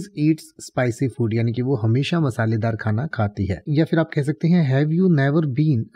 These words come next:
to Paris?", यानी कि क्या आप कभी भी पेरिस नहीं गए? तो इसका उल्टा आप कह सकते हैं, "Have you ever been to Paris?", यानी कि क्या आप कभी पेरिस गए हैं? नेवर मतलब कभी नहीं, एवर मतलब कभी।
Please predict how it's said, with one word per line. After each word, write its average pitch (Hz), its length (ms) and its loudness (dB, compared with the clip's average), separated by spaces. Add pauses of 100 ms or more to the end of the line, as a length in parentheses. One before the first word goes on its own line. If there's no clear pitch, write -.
(140)
to 160 160 0
Paris?", 123 300 0
यानी 117 180 0
कि 135 120 -4
क्या 147 180 0
आप 151 200 -4
कभी 131 320 2
भी 156 300 0 (320)
पेरिस 139 360 2
नहीं 113 320 4
गए? 147 180 2 (440)
तो 147 160 -4
इसका 160 280 0
उल्टा 135 380 0
आप 147 220 0
कह 131 100 0
सकते 131 300 -4
हैं, 160 160 2 (680)
"Have 175 180 4
you 196 360 2
ever 180 220 2
been 156 180 4
to 160 300 -2
Paris?", 113 300 0
यानी 123 180 0
कि 165 120 -2
क्या 151 220 0
आप 160 160 -2 (120)
कभी 143 500 0 (360)
पेरिस 131 360 2
गए 113 200 4
हैं? 95 340 0
नेवर 127 320 2
मतलब 156 340 0
कभी 117 240 0
नहीं, 143 200 2 (140)
एवर 127 220 0
मतलब 135 380 -4
कभी। 92 320 -2